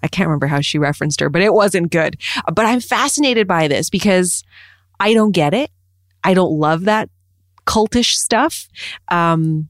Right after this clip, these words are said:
but I'm very curious. Okay. So thank you for that recommendation. The second thing she recommends is from Tazo, which is a tea and, it seems like, tea and coffee company. And this is the Classic Chai Mix. So I Googled this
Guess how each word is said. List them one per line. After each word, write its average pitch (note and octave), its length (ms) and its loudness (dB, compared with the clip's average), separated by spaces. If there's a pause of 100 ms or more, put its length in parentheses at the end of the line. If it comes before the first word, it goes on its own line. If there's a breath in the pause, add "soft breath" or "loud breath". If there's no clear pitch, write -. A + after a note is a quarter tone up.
(120)
but F3+ 80 0
I'm F3+ 180 2
very F#3+ 360 2
curious. E3 580 0
Okay. E3+ 340 0
So F3 240 0 (140)
thank C#4+ 260 2
you A#3 160 2
for F3+ 120 -4
that F#3 180 0
recommendation. F3+ 1040 2 (640)
The G#3 80 0
second C4+ 400 2
thing G#3+ 220 2
she G3+ 140 0
recommends F3 640 2
is F3+ 220 -2
from F3 220 2
Tazo, F3 760 0
which F#3 240 -2
is E3+ 160 0
a D3 280 0 (140)
tea F3 540 -2
and, E3 320 -2 (120)
it - 120 -16
seems C5 440 -6
like, E4+ 220 -2
tea C4 280 -2
and C4 200 -2
coffee D#3 280 -6
company. - 480 -6 (400 loud breath)
And G3 140 2
this A3 140 -2
is F#3+ 180 -2
the F#3+ 160 0
Classic G3+ 600 -2
Chai E3+ 440 0
Mix. - 560 -2 (280 loud breath)
So - 140 0
I A3 80 2
Googled A3+ 380 2
this D3 460 -2